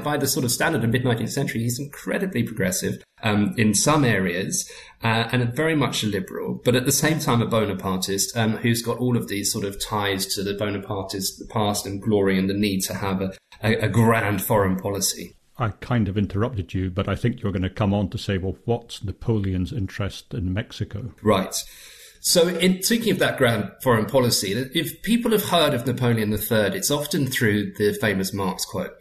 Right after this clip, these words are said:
Speaker 1: um, "The first time is tragedy, the second time is farce." So, of course, the uncle being the tragedy, the nephew being somehow farcical. In the eighteen fifties, there's very little farcical about his regime, um, whatsoever. He manages to end France's isolation after the,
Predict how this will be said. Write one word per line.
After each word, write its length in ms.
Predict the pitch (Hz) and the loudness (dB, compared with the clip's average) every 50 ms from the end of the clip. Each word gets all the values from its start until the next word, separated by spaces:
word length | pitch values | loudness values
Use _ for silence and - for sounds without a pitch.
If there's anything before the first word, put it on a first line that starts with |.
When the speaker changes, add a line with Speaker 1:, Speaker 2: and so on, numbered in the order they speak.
| - | -10
Speaker 1:
um, 200 | - 98 90 92 92 | -8 -6 -6 -6 -6
"The 100 | - 92 | -6 -6
first 360 | - - 107 98 95 - - | -2 -2 0 0 0 0 -2
time 180 | 113 98 92 90 | 0 0 0 0
is 120 | 90 - | 0 -2
tragedy, 420 | - - 104 95 92 - - 90 | -2 0 0 0 0 -2 -4 -6
the 80 | 82 - | -4 -2
second 360 | - - - 90 90 - 90 - | -2 -2 -2 -2 -4 -4 -4 -4
time 200 | - 87 87 90 | -4 -6 -6 -6
is 120 | - - | -8 -8
farce." 360 | - 90 - - - - - | -8 -8 -8 -6 -4 -4 -2
So, 80 | - 95 | 0 0
of 100 | 92 92 | -2 -2
course, 220 | - 107 95 - - | -2 -4 -4 -2 -2
the 100 | 107 92 | 0 0
uncle 300 | 95 92 90 - - 92 | 0 0 -2 -4 -6 -4
being 200 | - 90 85 85 | -4 -4 -4 -4
the 80 | 87 | -4
tragedy, 640 | - - - 87 87 - - - 82 85 80 - - | -2 -2 0 0 0 -2 -4 -4 -6 -8 -8 -10 -6
the 100 | - 104 | -2 0
nephew 420 | 92 98 95 92 - 95 92 90 - | 0 2 0 -2 -2 -4 -4 -2 -2
being 200 | 98 90 92 95 | -2 -2 -2 -2
somehow 540 | 92 - - - 101 95 92 92 98 90 90 | -2 -2 0 2 2 2 0 0 -2 -4 -4
farcical. 680 | - - 123 131 147 139 - - - - 90 - - - _ _ - - | 0 2 2 4 4 4 2 0 0 -2 -6 -8 -10 -18 _ _ -12 -2
In 140 | - 151 | 2 4
the 80 | 180 196 | 4 6
eighteen 260 | 226 247 247 254 226 | 4 4 4 2 2
fifties, 440 | 185 190 262 - - - 143 131 120 | 4 4 2 2 2 2 2 4 4
there's 80 | 139 131 | 2 2
very 160 | 156 180 185 | 4 4 4
little 240 | 180 139 - 127 120 | 4 2 0 0 -2
farcical 640 | - 131 127 123 127 - - 107 98 95 92 - - | 0 0 0 2 0 -2 0 0 0 0 -2 -4 -8
about 220 | - 92 95 90 - | -6 -4 -4 -4 -4
his 180 | - 95 95 | -6 -6 -6
regime, 440 | 98 95 95 95 92 87 - - - _ - | -4 -4 -2 -2 -2 -4 -4 -10 -14 _ -12
um, 320 | 101 92 90 95 95 - | -10 -8 -8 -8 -10 -6
whatsoever. 680 | - 107 101 - - 120 110 117 156 151 143 - - - - - | -6 -6 -4 -2 0 0 2 2 0 0 -2 -6 -10 -12 -14 -14
He 280 | - - 120 127 127 127 | -4 0 2 2 4 4
manages 500 | 131 139 - - 143 - - 139 120 - | 2 4 4 4 4 4 4 2 2 2
to 140 | 139 - | 0 0
end 280 | - 131 139 139 139 139 | 2 2 2 4 2 2
France's 420 | - 143 131 117 107 - 117 107 | 2 2 2 2 2 2 0 0
isolation 720 | - 92 101 101 - - - - 90 92 92 - 117 120 | 0 0 0 0 0 0 0 -2 -2 -2 0 0 2 2
after 320 | 117 98 92 90 - - 95 | 2 2 0 -4 -4 -4 -4
the, 340 | 92 92 92 90 90 90 | -2 -2 -2 -2 -2 -4